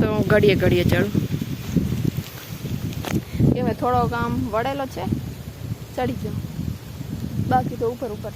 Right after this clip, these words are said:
છે બધા. આપણે કરી લઈએ કામ જે કરવાનું હોય, બાકી પછી આગળ આગળ જો વીડિયો લાઈક કરી દેજો બધા. હવે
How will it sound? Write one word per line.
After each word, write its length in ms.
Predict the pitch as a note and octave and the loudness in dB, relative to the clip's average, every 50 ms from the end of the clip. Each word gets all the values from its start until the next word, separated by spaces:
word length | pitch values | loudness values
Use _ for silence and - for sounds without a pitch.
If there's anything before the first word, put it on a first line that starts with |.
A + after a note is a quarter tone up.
| - - | -8 -8
છે 80 | G#3 G3+ G#3 | -8 -8 -6
બધા. 240 | G#3 G3 - - - - - - - - - - - - - - - - - - - - - - - - - | -6 -4 -6 -6 -6 -6 -6 -6 -4 -2 -2 -2 -2 -2 -6 -10 -10 -12 -12 -12 -12 -10 -8 -6 -2 0 0
આપણે 260 | - - - - - - - - - - - - - - - - - - - - | 0 0 0 -2 -2 -2 -4 -4 -6 -6 -6 -4 -4 -2 -2 -4 -6 -8 -6 -4
કરી 220 | C#4 C#4+ C#4+ C#4+ C4+ | -2 -2 0 0 -2
લઈએ 200 | B3+ B3 A#3+ A3+ - A#3+ | -2 -2 -2 -4 -4 -4
કામ 140 | A#3 A#3 A#3 A#3+ A#3 | -6 -4 -4 -4 -4
જે 40 | G#3+ - A3+ | -4 -4 -2
કરવાનું 320 | - - A#3+ A#3 - - - G#3+ | -2 0 0 2 2 2 2 2
હોય, 120 | G#3+ - - | 2 0 -2
બાકી 240 | - - - - - - | -2 -4 -4 -4 -6 -4
પછી 280 | - - - - - - - - - - - - - - - - - - - - - - - - - - - | -2 -2 0 0 -2 -4 -4 -6 -6 -6 -8 -8 -10 -10 -12 -12 -12 -12 -12 -10 -10 -10 -10 -10 -8 -6 -4
આગળ 200 | G#3+ G#3+ A3 G#3 G#3 | -4 -2 -2 -2 -2
આગળ 220 | G#3 G3 G3+ G3+ G3 - - | -4 -4 -6 -6 -8 -8 -6
જો 100 | A3 A#3+ - - - - A3+ | -6 -6 -6 -6 -8 -10 -10
વીડિયો 300 | G#3 F#3 F#3+ A3+ B3 - - - - - - - - - - - - - - - - | -10 -8 -8 -8 -8 -10 -12 -14 -14 -14 -14 -14 -16 -16 -16 -16 -16 -18 -14 -8 -6
લાઈક 200 | A3+ A#3 A3 - A3 | -4 -4 -4 -4 -4
કરી 220 | G#3+ G#3 G3+ G3 | -4 -4 -4 -4
દેજો 180 | G3+ F#3 F#3 F#3+ F#3+ | -4 -4 -6 -6 -8
બધા. 260 | F#3+ F#3+ - - - - - - - - - - - - - - - - - - - - - C#4+ | -8 -10 -10 -12 -12 -12 -14 -14 -14 -16 -16 -18 -18 -18 -18 -18 -18 -18 -18 -16 -14 -10 -6 -4
હવે 240 | A#3 A#3+ C4 B3+ | -2 0 0 0